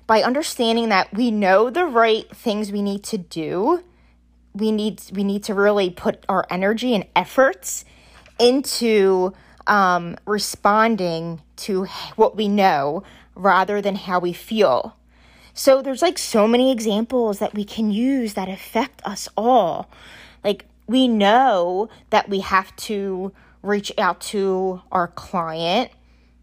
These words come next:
who joined our program, right? We know that's the right thing to do, but you're overwhelmed, you're busy, so you keep pushing it off.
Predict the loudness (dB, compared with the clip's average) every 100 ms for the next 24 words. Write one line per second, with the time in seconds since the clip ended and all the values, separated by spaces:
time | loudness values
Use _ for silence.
0 | _ _ _ -18 -2 0 2 0 -4 -2
1 | 0 4 4 2 0 0 2 0 -2 0
2 | -2 -4 -8 -20 _ _ _ -20 -2 2
3 | 2 0 0 2 4 4 2 0 0 0
4 | 2 0 0 -6 -6 -6 -8 -10 -2 2
5 | 2 2 -2 -6 -20 -20 -20 _ _ _
6 | 2 4 4 0 -6 _ _ -4 0 0
7 | 0 0 2 2 2 -2 -12 -20 -20 _
8 | _ _ -10 -4 -4 -2 -2 -2 -4 -6
9 | -8 -12 _ _ -10 -6 -6 -6 -8 -10
10 | -4 -4 -2 -4 0 2 2 2 -4 -14
11 | -20